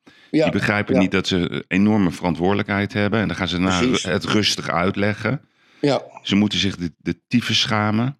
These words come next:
Speaker 2: allebei.
Speaker 1: ja,
Speaker 2: Ja?
Speaker 1: ja, ja.
Speaker 2: Ze moeten ook iets doen,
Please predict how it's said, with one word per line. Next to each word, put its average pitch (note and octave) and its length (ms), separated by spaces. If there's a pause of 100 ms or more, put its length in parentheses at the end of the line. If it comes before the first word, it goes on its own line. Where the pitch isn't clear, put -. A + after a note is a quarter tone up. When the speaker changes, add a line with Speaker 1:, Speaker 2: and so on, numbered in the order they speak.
Speaker 2:
allebei. A#2 560
Speaker 1:
ja, C3+ 220
Speaker 2:
Ja? A#2+ 240
Speaker 1:
ja, E3 200 (320)
ja. C3+ 100
Speaker 2:
Ze E3 100
moeten G#2 260
ook F#2+ 160
iets - 180
doen, A#2 420